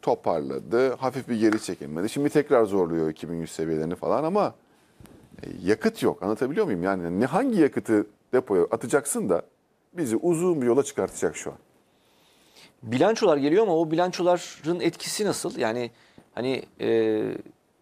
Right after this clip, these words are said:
Speaker 2: hisse senedi üzerinde veya Borsa İstanbul üzerinde
Speaker 1: Kalıcı değil. Bugün etkiler.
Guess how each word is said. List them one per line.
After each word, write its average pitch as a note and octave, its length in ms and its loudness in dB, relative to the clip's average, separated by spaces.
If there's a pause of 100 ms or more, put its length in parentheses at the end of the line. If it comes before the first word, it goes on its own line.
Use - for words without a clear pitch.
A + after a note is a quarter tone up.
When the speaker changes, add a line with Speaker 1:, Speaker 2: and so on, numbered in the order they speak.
(760)
Speaker 2:
hisse C3 680 2
senedi B2+ 360 -4
üzerinde B2 640 0
veya A#2+ 280 4
Borsa B2 280 0
İstanbul B2+ 420 -4
üzerinde A#2+ 460 0 (640)
Speaker 1:
Kalıcı C3+ 380 -4
değil. C#2 200 -10 (640)
Bugün F#3 240 0
etkiler. D#3+ 500 0